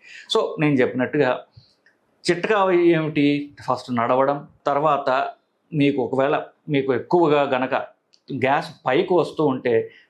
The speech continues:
మీరు కాస్త తక్కువ తినడం, పొట్ట నిండుగా లేకుండా చూసుకోవడం, మూడొంతుల దాకా పొట్ట నిండంగానే తినడం ఆపివేయడం, పొట్టలో మంట అలాగే ఉన్నట్లయితే చల్లటి మజ్జిగ కానీ, చల్లటి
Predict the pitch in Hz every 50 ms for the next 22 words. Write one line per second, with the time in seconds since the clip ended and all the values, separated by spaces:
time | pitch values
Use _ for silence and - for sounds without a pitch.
0 | _ - 143 139 139 143 - 143 135 127 - 151 143 - - - 147 - - -
1 | 180 180 180 - - 135 127 127 120 123 120 123 117 - _ _ _ - - -
2 | _ _ _ _ _ _ _ _ - 135 123 - 175 156 131 127 127 131 139 147
3 | 156 160 165 151 127 113 117 127 147 - 165 165 165 165 165 151 147 147 143 -
4 | - - 131 120 113 110 - 90 - _ - _ _ _ _ _ _ - 123 131
5 | 143 160 175 185 185 190 165 190 196 175 165 165 165 160 165 175 156 156 147 147
6 | 151 180 156 143 139 143 151 160 156 151 147 147 143 143 - 139 131 151 160 160
7 | - - 110 117 127 139 - 185 165 139 123 120 117 113 110 113 113 - - _
8 | _ - 165 170 - - 214 208 196 190 185 185 185 170 151 135 131 151 147 202
9 | 185 160 160 151 151 147 151 147 - 147 139 - 135 127 - - 143 135 143 156
10 | 180 185 190 185 - 165 147 131 127 123 151 147 151 139 123 123 120 117 117 117
11 | - - 139 147 160 180 180 170 175 170 175